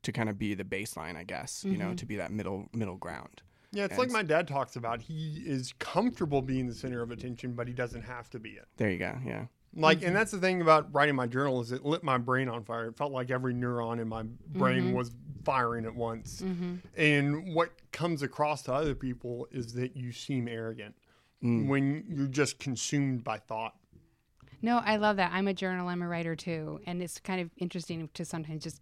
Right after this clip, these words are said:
Speaker 2: look back randomly and, you know, so I think that's great that you're capturing that. So, yeah.
Speaker 1: But I will say that this, um, passage and this c-, topic is probably my most favorite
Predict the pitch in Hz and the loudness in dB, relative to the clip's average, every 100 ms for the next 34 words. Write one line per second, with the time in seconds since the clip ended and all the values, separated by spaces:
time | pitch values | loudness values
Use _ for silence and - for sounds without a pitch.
0 | - 156 160 160 160 156 170 156 156 151 | -14 -8 -6 -4 -2 -4 -2 -4 -4 -4
1 | 151 151 147 147 151 - 175 160 156 160 | -6 -6 -8 -8 -10 -8 -8 -6 -6 -8
2 | - 165 160 175 165 156 - 175 165 156 | -6 -8 -6 -10 -8 -10 -8 -10 -8 -10
3 | 151 - 147 - 156 143 139 135 - - | -10 -10 -10 -8 -8 -6 -8 -12 -16 -12
4 | 156 143 147 - - - - 175 156 151 | -10 -10 -16 -20 -16 -12 -4 10 10 12
5 | 165 214 175 139 117 135 160 156 - - | 8 8 8 6 4 4 4 4 -4 -8
6 | _ 127 120 110 104 101 - 147 - 104 | _ 2 4 4 0 -2 2 2 2 0
7 | 104 107 113 120 - - - - - 131 | 0 0 0 -2 -8 -12 -14 -14 2 4
8 | 120 98 82 - - - - - - - | 4 0 -6 -12 -20 -20 -20 -20 -8 -2
9 | 113 - - 123 127 113 110 104 101 95 | 0 0 4 6 6 4 2 0 -2 -4
10 | 101 113 113 - - 107 104 92 - | -4 -2 -2 -4 -2 -2 -2 -6 -8